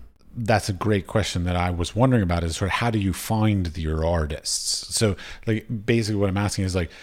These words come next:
do you look for pre-existing artists that have already accomplished the kinds of things? I'm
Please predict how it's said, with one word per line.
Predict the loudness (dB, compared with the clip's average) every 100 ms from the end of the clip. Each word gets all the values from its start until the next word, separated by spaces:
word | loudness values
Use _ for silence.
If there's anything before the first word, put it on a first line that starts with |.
| -20 -20 -20 -16 -4
do | 0
you | 2
look | 4 4 4
for | 0 -2 2 4 4
pre-existing | 2 0 4 6 4 2 0 0 -2
artists | -2 0 2 0 0
that | -2 0
have | 0
already | 0 0 2 2 2
accomplished | 0 -2 -4 -4 0 0 0
the | -2
kinds | 0 0 0
of | 0
things? | -2 0
I'm | -4